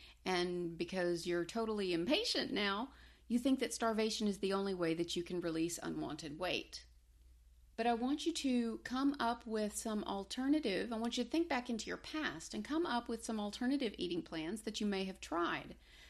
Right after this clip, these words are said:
that, while they may not have made you release weight overnight, were easy for you to maintain, that didn't interfere with your social life, that didn't inconvenience you too much.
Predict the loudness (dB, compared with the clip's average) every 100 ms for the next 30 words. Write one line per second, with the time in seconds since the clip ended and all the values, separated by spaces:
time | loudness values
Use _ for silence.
0 | -18 -2 4 4 4 0 -6 -4 0 2
1 | 4 4 4 4 2 0 0 2 2 0
2 | 0 0 0 -2 0 2 2 0 0 2
3 | 4 4 4 0 -6 -18 -20 -20 -8 0
4 | 2 2 -2 0 -2 0 2 2 0 0
5 | 0 0 -2 -4 -10 -20 -20 -20 -20 -16
6 | -6 0 2 2 0 -2 -4 -8 -10 -18
7 | -20 -20 -20 -18 0 2 4 2 2 2
8 | 2 2 2 0 -2 -2 2 2 2 -2
9 | -2 -6 -8 -14 -6 0 2 2 0 -2
10 | 0 4 6 4 4 4 4 2 2 0
11 | 2 -2 -2 -4 -4 -6 -10 -12